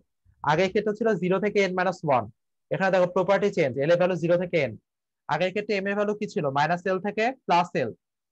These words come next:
এখানে দেখো সেই প্রপার্টিও change, জিরো থেকে plus minus এল plus ওয়ান। আর spin দিছে তিনটা, Total property change। টু এন স্কয়ার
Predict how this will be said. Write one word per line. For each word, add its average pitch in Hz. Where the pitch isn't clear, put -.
এখানে 196
দেখো 175
সেই 196
প্রপার্টিও 208
change, 139
জিরো 175
থেকে 202
plus 175
minus 208
এল 185
plus 185
ওয়ান। 131
আর 147
spin 208
দিছে 208
তিনটা, 180
Total 214
property 208
change। 127
টু 233
এন 214
স্কয়ার 220